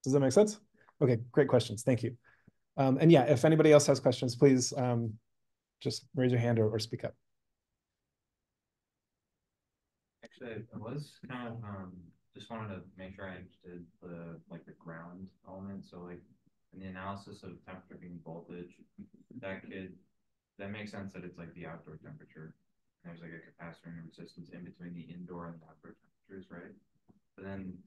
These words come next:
Speaker 2: I guess, yeah, like, I'm still trying to connect the battery wall element, so aspect of it. Or are those also just ground?
Speaker 1: Um, okay, so you're, you're trying to understand basically the, the ground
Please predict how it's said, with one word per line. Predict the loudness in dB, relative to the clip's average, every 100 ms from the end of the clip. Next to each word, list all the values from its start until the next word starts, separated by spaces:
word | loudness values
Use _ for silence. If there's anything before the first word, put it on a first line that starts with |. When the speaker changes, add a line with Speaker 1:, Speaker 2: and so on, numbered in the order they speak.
| _
Speaker 2:
I | -10
guess, | -8 -8
yeah, | -10 -10
like, | -12 -14 _ _ -20
I'm | -16
still | -14 -14
trying | -12
to | -12 -14 _
connect | -18 -16 -16 -16
the | -18 -18 _
battery | -16 -14 -12 -12 -14 -18 _ _ _ _ _ _ _ _
wall | -16 -14 -12 -14 -20 _ _ _ _ _ _ -16
element, | -16 -16 -20 _ _ _ _
so | _ -20 _ _ _ _ _ _
aspect | -20 _ _ _ _
of |
it. | _
Or | -8 -4 -4
are | -4
those | -8 -10
also | -12 -16 -18
just | -20 -18
ground? | -20 -20 _ _ _ _ _ _ _ _ _ _ _ _ _ _ 2
Speaker 1:
Um, | 8 10 10 8
okay, | 6 4
so | 4 8
you're, | 8 8
you're | 4 6
trying | 6 6
to |
understand | 6 4 4 6
basically | 6 4 2 2
the, | 6 6 4
the | 2
ground | 4 8 8 8 2